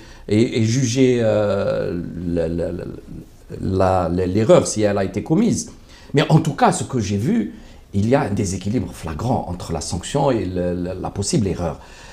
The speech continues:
Euh, et, et je pense que là aussi, ça relève un peu d'une confusion de système.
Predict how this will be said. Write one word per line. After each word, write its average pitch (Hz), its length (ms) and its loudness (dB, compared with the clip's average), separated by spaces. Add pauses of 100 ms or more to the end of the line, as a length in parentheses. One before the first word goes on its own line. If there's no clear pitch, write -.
(200)
Euh, 113 340 6 (260)
et, 196 260 2
et 185 40 0
je 180 120 -4
pense 180 220 -2
que 214 100 2
là 208 140 4
aussi, 196 220 -2
ça - 140 -4
relève 170 300 0
un 151 80 0
peu 180 200 0
d'une 135 300 0
confusion 185 680 -2
de 135 200 -2
système. - 420 -6